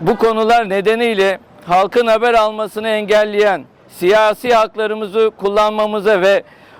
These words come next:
duyurmamıza izin vermeyen, görevini kötüye kullanan T R T Genel Müdürünü bugün savcılığa şikayet ettik. Ee, bütün arkadaşlarıma sevgilerimi, saygılarımı sunarım. Teşekkür ederim.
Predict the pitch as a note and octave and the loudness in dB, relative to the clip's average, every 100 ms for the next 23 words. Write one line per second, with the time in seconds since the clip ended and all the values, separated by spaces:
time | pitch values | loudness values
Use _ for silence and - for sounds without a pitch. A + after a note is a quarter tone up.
0 | - D#3 G3+ G#3+ A3 A3 A3 F#3+ A3 F#3 | -2 2 4 2 0 -2 -2 0 0 0
1 | F#3+ A#3+ G#3+ F3+ A3 B3 A#3 G3 F3+ - | -2 0 0 2 2 0 -4 -4 -4 -10
2 | B2+ F3+ G#3 A3+ A3+ G#3+ G3+ G3 A3+ A#3 | -4 0 0 0 -4 -4 -4 -2 0 0
3 | G#3 G#3+ G#3+ G#3+ G3+ F#3 G3+ G#3 A3+ A3 | 0 -2 0 0 -2 -4 -2 0 0 0
4 | F#3+ D#3+ G3+ A#3+ A#3 - _ - - - | -2 -2 0 2 0 -4 _ -20 -20 -20
5 | - - G#3 G#3+ G#3 G#3 A3+ A3+ F3 G#3+ | -10 -2 0 2 2 2 0 0 0 0
6 | A3 G#3 G#3+ G3+ F#3 G3 G#3 A3+ G3+ - | -2 -2 0 0 0 -2 2 2 0 -4
7 | G#3+ A3 G3+ F3 - F#3+ G#3 - - - | 0 0 0 -4 -2 -2 -2 -6 -20 -20
8 | - - - - - C#3 C#3+ D3 D3 C#3+ | -20 -20 -20 -16 -2 2 2 2 2 2
9 | C#3+ C#3+ C3+ C3 F#3+ G#3 A#3 A3+ F#3+ F#3+ | 0 0 -4 -4 -4 0 0 0 0 0
10 | F#3+ G3+ F#3+ F#3 - F3+ F#3+ G#3+ G#3+ F#3 | 0 -2 0 -2 -2 -2 0 0 -2 -4
11 | G#3 F#3+ F3 F#3 F#3+ G3 E3+ F#3 F3+ F#3 | -2 0 0 0 0 -2 0 0 2 0
12 | F#3 F#3+ F#3+ F#3 F3+ G3 G3+ F#3+ E3 F3+ | 0 0 -4 -2 0 0 0 -2 0 -2
13 | E3+ E3 C#3 A#2 F2+ | 0 0 2 0 -2